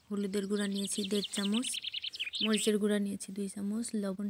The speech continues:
স্বাদ মতো। এখানে দারচিনি, গোটা ধনিয়া, এলাচ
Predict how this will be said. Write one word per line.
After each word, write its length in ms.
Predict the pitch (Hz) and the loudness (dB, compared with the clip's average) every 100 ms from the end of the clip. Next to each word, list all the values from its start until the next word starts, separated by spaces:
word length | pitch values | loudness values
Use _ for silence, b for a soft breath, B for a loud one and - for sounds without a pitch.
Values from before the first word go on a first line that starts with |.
| - | -4
স্বাদ 160 | 190 190 | -4 -2
মতো। 220 | 190 214 240 - _ _ _ _ _ _ _ _ _ _ _ _ _ - - _ _ b b b b _ | -4 -4 -6 -6 _ _ _ _ _ _ _ _ _ _ _ _ _ -20 -20 _ _ b b b b _
এখানে 280 | 233 220 220 202 | 0 4 4 4
দারচিনি, 500 | 208 - - 214 220 220 | 0 0 2 4 6 6
গোটা 220 | 208 208 202 | 4 2 2
ধনিয়া, 320 | 202 202 202 202 196 | 4 4 4 0 0
এলাচ 220 | 190 196 | -2 -2